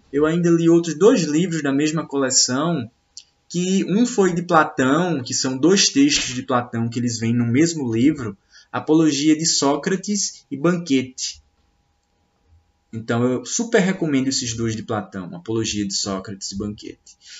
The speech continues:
E também li o Drácula de Bram Stoker. E aí eu, fazendo esse episódio, né, eu acabei lembrando que eu li o Drácula, mas eu não li o Frankenstein e o Médico e o Monstro,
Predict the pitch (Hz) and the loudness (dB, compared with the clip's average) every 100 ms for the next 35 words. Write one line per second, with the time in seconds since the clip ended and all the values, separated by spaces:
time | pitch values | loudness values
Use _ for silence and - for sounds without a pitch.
0 | - 165 170 190 175 202 190 185 208 139 | -6 -2 2 2 4 2 2 0 0 4
1 | 156 170 180 170 151 170 170 - 131 262 | 4 4 0 -2 0 -2 -2 -2 -2 -4
2 | - - _ _ _ _ _ _ - 147 | -10 -20 _ _ _ _ _ _ -2 2
3 | 151 147 180 196 196 202 202 190 180 _ | 4 2 4 4 4 4 0 -2 -6 _
4 | _ _ _ _ _ - 147 123 135 139 | _ _ _ _ _ -4 -4 0 0 0
5 | 131 127 127 - 139 127 120 117 147 160 | -2 -2 -2 -2 -4 -4 -2 0 0 -2
6 | 139 123 127 135 131 143 151 120 117 135 | -2 -2 -2 -4 0 0 0 -2 -2 -2
7 | 156 151 151 147 143 131 117 127 143 170 | -4 -4 -4 0 0 0 0 -2 -2 -4
8 | 165 147 151 175 202 156 143 143 - - | -2 -2 0 0 0 0 0 -2 -8 -18
9 | 110 - 139 139 131 - 120 120 117 123 | -10 -4 -2 -2 -2 -2 -2 0 0 -2
10 | 117 117 - 127 127 120 117 117 123 117 | -2 -6 -8 -4 0 0 0 -2 -4 -2
11 | 113 113 110 - 101 | -2 -2 -2 -4 -8